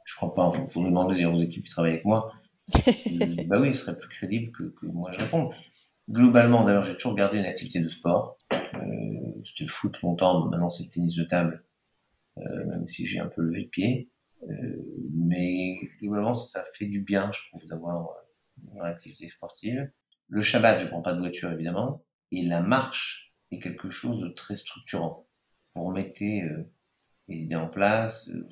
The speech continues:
Speaker 1: vous laissez votre esprit divaguer, il n'y a pas de sollicitation. J'ai un avantage énorme dans ce système quand même, c'est le Shabbat. Le Shabbat, j'ai pas de téléphone, pas d'ordinateur, pas de percussion de ma vie par des, euh,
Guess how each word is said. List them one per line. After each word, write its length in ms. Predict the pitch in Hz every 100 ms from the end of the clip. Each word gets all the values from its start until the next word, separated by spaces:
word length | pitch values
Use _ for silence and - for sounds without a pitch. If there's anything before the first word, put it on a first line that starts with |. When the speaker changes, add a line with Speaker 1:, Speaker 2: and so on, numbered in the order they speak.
| -
Speaker 1:
vous 60 | -
laissez 260 | 85 85
votre 260 | 85 85 85
esprit 260 | - -
divaguer, 680 | 85 87 90 90 101 107 107
il 80 | 87
n'y 60 |
a 60 | -
pas 100 | - 92
de 80 |
sollicitation. 800 | 82 - 85 - 90 90 - 107 - _ - - _
J'ai 140 | -
un 60 | 160
avantage 400 | 139 127 135 117
énorme 300 | 170 147 92
dans 140 | 87 87
ce 280 | - 85 82
système 540 | - 85 - 85 78
quand 140 | 82
même, 140 | 78 - _ _ -
c'est 140 | -
le 60 | 101
Shabbat. 480 | - 123 85 80 _ _ _ _ - - -
Le 80 | 135
Shabbat, 520 | 131 101 87 - - -
j'ai 160 | -
pas 140 | - -
de 80 |
téléphone, 480 | - 104 101 87 85
pas 140 | 127 123
d'ordinateur, 680 | 113 110 95 - 82 -
pas 260 | - 131 - - _ _ _ _ _
de 320 | 110 101 98 - - - - - _ -
percussion 720 | 160 - - 131 - 151 139
de 80 | 110
ma 180 | 104 104
vie 260 | 123 147
par 340 | - 123 120 101
des, 380 | 98 117 107
euh, 120 | 87